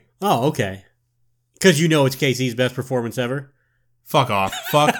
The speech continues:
Speaker 2: <laughs> off. All right.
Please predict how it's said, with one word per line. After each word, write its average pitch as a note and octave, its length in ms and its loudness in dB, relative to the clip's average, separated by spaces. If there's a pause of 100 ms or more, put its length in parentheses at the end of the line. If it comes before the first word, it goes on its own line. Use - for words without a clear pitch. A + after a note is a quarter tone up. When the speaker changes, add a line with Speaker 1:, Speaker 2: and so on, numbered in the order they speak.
(100)
Speaker 2:
<laughs> - 160 -2
off. B2 480 2 (1600)
All A2+ 140 -4
right. A#2+ 340 0